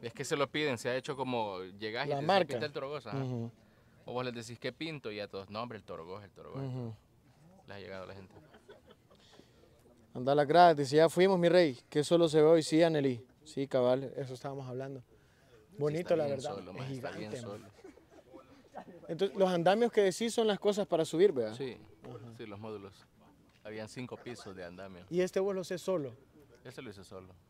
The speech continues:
Speaker 2: ¿Cuánto te tardaste?
Speaker 1: Eh, día y medio, creo.
Speaker 2: ¿Ah?
Speaker 1: Simón.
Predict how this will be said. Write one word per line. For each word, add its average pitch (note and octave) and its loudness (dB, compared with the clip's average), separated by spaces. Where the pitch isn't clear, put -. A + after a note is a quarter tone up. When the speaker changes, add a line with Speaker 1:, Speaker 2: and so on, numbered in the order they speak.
Speaker 2:
¿Cuánto E3+ -8
te F3+ -6
tardaste? E3 -8
Speaker 1:
Eh, G2 -14
día G#2 -14
y G2+ -12
medio, F#2+ -14
creo. F#2 -18
Speaker 2:
¿Ah? G#3 -8
Speaker 1:
Simón. F#2 -18